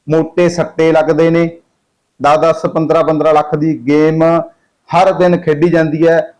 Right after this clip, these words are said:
ਹੋਰ ਵੀ ਬਹੁਤ ਗਲਤ ਕੰਮ ਚੱਲਦੇ ਨੇ, ਉਹ ਵੀ ਵੀਡੀਓ ਤੁਹਾਡੇ ਤੱਕ ਜਨ ਤੱਕ ਕਰਾਂਗੇ, ਥੋੜ੍ਹਾ ਟਾਈਮ ਦਿਓ। ਇਹ ਵੀਡੀਓ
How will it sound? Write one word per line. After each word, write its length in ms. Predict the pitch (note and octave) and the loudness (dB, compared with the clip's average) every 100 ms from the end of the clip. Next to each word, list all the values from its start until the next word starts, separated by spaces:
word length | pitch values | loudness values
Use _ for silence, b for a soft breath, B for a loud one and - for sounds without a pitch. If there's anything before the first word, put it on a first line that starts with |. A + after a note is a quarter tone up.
| _ F#3+ | _ 0
ਹੋਰ 220 | G#3 G#3+ | 2 2
ਵੀ 160 | A3 G3+ | -2 0
ਬਹੁਤ 440 | E3+ E3+ F3 F3+ F3+ F3+ - _ _ _ _ _ _ _ | 0 0 0 0 2 2 -2 _ _ _ _ _ _ _
ਗਲਤ 360 | B2+ F3+ G#3 - | -2 0 0 -2
ਕੰਮ 300 | - D#3 D#3 | 0 0 -2
ਚੱਲਦੇ 420 | D#3 D#3 C#3+ D3+ | -2 -2 0 0
ਨੇ, 120 | B2+ - _ _ _ _ _ - | -2 -6 _ _ _ _ _ -4
ਉਹ 140 | F#3+ | 0
ਵੀ 120 | A#3 | 0
ਵੀਡੀਓ 320 | G#3 G3+ G#3 G#3 | 0 2 2 2
ਤੁਹਾਡੇ 400 | G3 D#3+ C#3+ D#3+ | 0 0 0 0
ਤੱਕ 280 | D3+ - D#3 D3+ - _ _ _ _ | 0 2 2 2 -2 _ _ _ _
ਜਨ 300 | B2 D#3 D#3 D3+ | -2 0 0 0
ਤੱਕ 260 | E3+ - F3 | -2 0 -2
ਕਰਾਂਗੇ, 680 | E3+ D3 D3+ D#3 D3+ E3 F3 E3+ - _ _ - | 0 0 2 2 2 2 2 -4 -18 _ _ -2
ਥੋੜ੍ਹਾ 180 | D3 D#3+ | 0 0
ਟਾਈਮ 380 | D#3 D3 D#3 | 0 0 0
ਦਿਓ। 360 | D#3 F3 F#3 F3+ - _ _ _ _ _ _ _ _ _ D#3+ | 2 2 0 -2 -14 _ _ _ _ _ _ _ _ _ 0
ਇਹ 180 | F#3+ | 0
ਵੀਡੀਓ 400 | D#3+ E3+ F3 F#3 | 2 2 2 2